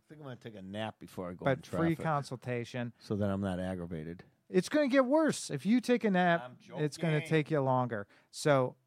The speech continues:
Speaker 2: everybody, thank you for listening. One percent Down Purchase Program. Let us help you qualify. We've
Speaker 1: And
Speaker 2: got so many other programs.
Speaker 1: get rid of your cars, everybody, and take, take public transportation.
Speaker 2: Leave the streets free for
Speaker 1: Leave the
Speaker 2: us.
Speaker 1: streets for <laughs> us.
Speaker 2: Yeah,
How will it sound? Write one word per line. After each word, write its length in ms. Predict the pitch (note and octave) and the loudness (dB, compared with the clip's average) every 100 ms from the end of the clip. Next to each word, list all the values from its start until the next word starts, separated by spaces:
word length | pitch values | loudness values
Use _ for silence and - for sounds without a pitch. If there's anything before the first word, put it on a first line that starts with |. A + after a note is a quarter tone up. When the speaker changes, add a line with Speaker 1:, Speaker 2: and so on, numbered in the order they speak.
| _ | _
Speaker 2:
everybody, 640 | D#3+ E3 D#3+ F3 F3 E3 G3+ - | 2 4 6 6 6 2 -2 -2
thank 240 | D#3+ E3+ F3 | 2 2 0
you 60 | |
for 180 | F3+ E3 | 0 4
listening. 580 | D3+ D3 - D3+ C#3+ C#3+ | 4 4 0 -2 -2 -4
One 280 | C3+ C3+ E3+ | 0 2 2
percent 380 | E3 D#3+ E3 D3+ | 2 -2 -2 0
Down 340 | C#3+ C#3 C#3 | 0 0 -2
Purchase 380 | C3 D3 C#3+ C#3+ | -2 -2 0 -4
Program. 720 | - D3 C3+ C3 C3+ B2+ B2+ A#2 _ _ | -2 0 0 0 -2 -2 -2 -6 _ _
Let 240 | B2+ C#3+ D3 | 2 2 2
us 100 | - | 2
help 240 | D3 C3 | 0 0
you 80 | C#3+ | -6
qualify. 540 | - C3+ B2+ B2 C3 | 0 0 0 0 -2
We've 120 | B2 | 0
Speaker 1:
And 60 | C3 | 0
Speaker 2:
got 220 | D3 C3 | 2 0
so 260 | - - E3+ | -2 -2 0
many 220 | E3 D#3 | 0 0
other 160 | C#3+ C#3+ | 0 0
programs. 640 | - B2 A#2 A#2 A#2 A2+ | -2 -4 -2 -4 -4 -2
Speaker 1:
get 120 | D3+ D3+ | -2 0
rid 160 | D#3 | 2
of 40 | D3+ | 2
your 140 | C3+ | 0
cars, 420 | - A2 G2+ F#2+ | 0 0 0 -2
everybody, 520 | F2+ F2 F2 F2 E2+ | -4 -6 -6 -8 -6
and 160 | F2+ E2+ | -8 -8
take, 160 | G2 E2+ _ - | -8 -10 _ -12
take 140 | F#2 - | -12 -10
public 320 | - F2+ F2 - | -6 -6 -6 -12
transportation. 800 | C#2+ D#2+ - - - - - C#3 | -14 -14 -18 -14 -16 -12 -6 0
Speaker 2:
Leave 240 | F#3+ F#3 | 0 2
the 100 | F3 | 0
streets 460 | - - D#3+ D3+ - | -2 -2 0 -2 -4
free 240 | C#3+ C#3 | -2 -2
for 180 | B2 A#2+ | -2 0
Speaker 1:
Leave 120 | A2 | 0
the 60 | G#2 | 0
Speaker 2:
us. 120 | D#2+ | -4
Speaker 1:
streets 360 | - C3+ G#2 | -4 -2 -4
for 280 | - - - C3+ - | -10 -10 -4 -4 -6
<laughs> 40 | D3 - | -12 -10
us. 360 | G3 - - - _ | -14 -14 -20 -20 _
Speaker 2:
Yeah, 260 | B2+ G#2+ | -6 -4